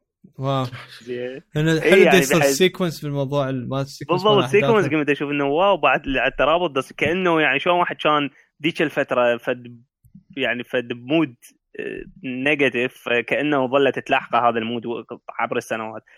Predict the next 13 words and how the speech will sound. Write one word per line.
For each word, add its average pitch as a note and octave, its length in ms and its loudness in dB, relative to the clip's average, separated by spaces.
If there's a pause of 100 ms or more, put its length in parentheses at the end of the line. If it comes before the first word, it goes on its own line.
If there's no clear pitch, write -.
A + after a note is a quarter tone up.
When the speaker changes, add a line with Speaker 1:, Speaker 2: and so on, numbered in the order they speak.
(160)
Speaker 2:
فلازم B2 200 2
واحد C3+ 220 0
دائما C3+ 240 2
إنه A#2 560 -8 (540)
يحس - 240 -8
بالتفاؤل A2+ 600 0
وهيك، A2+ 320 -6
لأنه A2+ 760 -6 (360)
تشوف G3+ 280 0
حقيقة E3+ 520 -2
الأيام B2+ 460 2
مالك، B2+ 320 0
يعني، G#2+ 260 -4